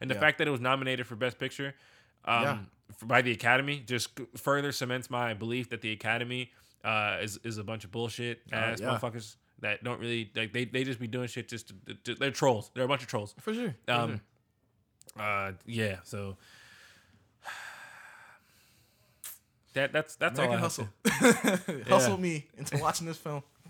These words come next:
Speaker 1: Uh, man. So, uh, what, what, what are you gonna, what are you gonna give it, man?
Speaker 2: Woo,
Speaker 1: This, this is,
Speaker 2: man.
Speaker 1: this is gonna be good.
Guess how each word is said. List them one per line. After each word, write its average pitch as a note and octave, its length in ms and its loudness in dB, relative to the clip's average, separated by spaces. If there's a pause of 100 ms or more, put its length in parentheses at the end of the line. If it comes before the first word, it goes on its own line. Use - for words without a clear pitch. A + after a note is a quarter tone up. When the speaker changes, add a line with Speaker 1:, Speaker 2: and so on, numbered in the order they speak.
(680)
Speaker 1:
Uh, D#3 380 10 (120)
man. B2+ 320 2
So, C#3+ 260 4
uh, C#3 200 6
what, F#3 140 2
what, G#3 220 -2
what G3+ 100 0
are A3+ 40 0
you G3+ 100 0
gonna, F3+ 220 6
what E3+ 80 -4
are G3 40 -2
you F#3+ 60 2
gonna F3 100 0
give D3+ 160 0
it, A#2 60 -4
man? A#2 240 -2 (460)
Speaker 2:
Woo, A4+ 100 10
Speaker 1:
This, D5 100 8 (120)
this G4+ 180 12
is, F3+ 180 0
Speaker 2:
man. F3+ 180 4
Speaker 1:
this D3 100 0
is C3 60 -4
gonna A#2 140 -4
be G#2 80 -10
good. G#2 220 -8